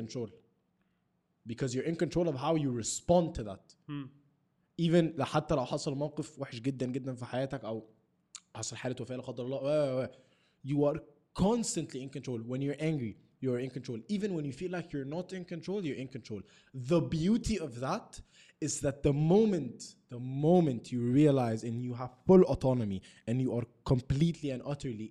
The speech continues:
Speaker 1: in control of every fucking aspect of your life, and there's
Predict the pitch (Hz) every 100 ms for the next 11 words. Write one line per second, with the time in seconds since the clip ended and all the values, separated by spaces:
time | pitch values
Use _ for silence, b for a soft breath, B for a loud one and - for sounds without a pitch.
0 | 139 151 - 117 - 127 110 - 160 160
1 | 123 117 - 156 - 110 - - 143 -
2 | 113 113 120 190 233 - - _ _ _
3 | _ _ _ _ _ _ _ _ - 107
4 | 101 104 104